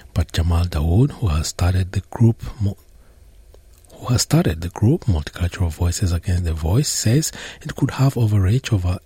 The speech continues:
every decision of the government if it's added to the constitution.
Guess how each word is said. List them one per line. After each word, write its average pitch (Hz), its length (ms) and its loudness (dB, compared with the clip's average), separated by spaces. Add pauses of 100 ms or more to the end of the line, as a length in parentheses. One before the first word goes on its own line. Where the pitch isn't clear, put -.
(140)
every 107 300 2
decision 92 520 -2
of 87 100 0
the 92 100 -6
government 85 520 -2
if 80 200 -4
it's - 180 -6
added 82 300 -2
to - 80 -12
the 80 80 -2
constitution. 113 880 -2